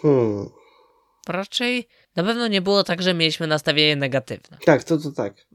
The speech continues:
Speaker 2: Okej, to, to można potwierdzić, mimo że ja na przykład ze swojej strony mogę powiedzieć, że ostatnio z filmami bardziej Disneya niż Pixara, okej, ale z samym Pixarem też mam ostatnio pod górkę, dlatego że Luka z zeszłego roku była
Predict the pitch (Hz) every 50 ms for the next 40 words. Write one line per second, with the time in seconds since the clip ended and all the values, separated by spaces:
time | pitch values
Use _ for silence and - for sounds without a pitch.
0 | _ - 147 139 - 135 127 131 127 160 156 147 135 175 170 160 165 156 160 165
1 | 143 151 147 151 156 151 151 160 175 180 - - 160 156 156 170 190 214 220 220
2 | 190 170 170 170 160 160 165 170 170 165 160 147 - - - 165 - 165 156 156
3 | 156 151 147 - - 156 156 156 156 - 170 156 156 156 156 156 151 156 156 151
4 | - 175 170 160 160 160 165 156 151 147 151 151 147 - - 151 143 - - 151
5 | 151 - - - 151 147 151 143 147 151 156 156 156 156 - - - - _ _
6 | - 180 196 196 202 190 160 170 160 151 180 180 170 160 151 143 - - 147 135
7 | - - - 120 104 104 - - 120 - - 151 123 87 - - - - 139 143
8 | 143 151 151 160 160 160 - - - - - - - _ - - - - - 170
9 | 165 165 170 170 170 165 175 156 - - 175 160 165 160 156 - 165 151 - 151
10 | 143 139 139 - - - 139 147 147 131 - 139 127 127 135 143 135 - 151 139
11 | 139 135 131 135 127 143 139 135 143 135 131 135 135 143 139 139 - - - -
12 | 143 139 135 135 131 131 131 131 131 131 131 131 135 131 131 - - 139 131 139
13 | 135 131 131 135 - 151 135 123 127 131 127 127 127 127 127 127 127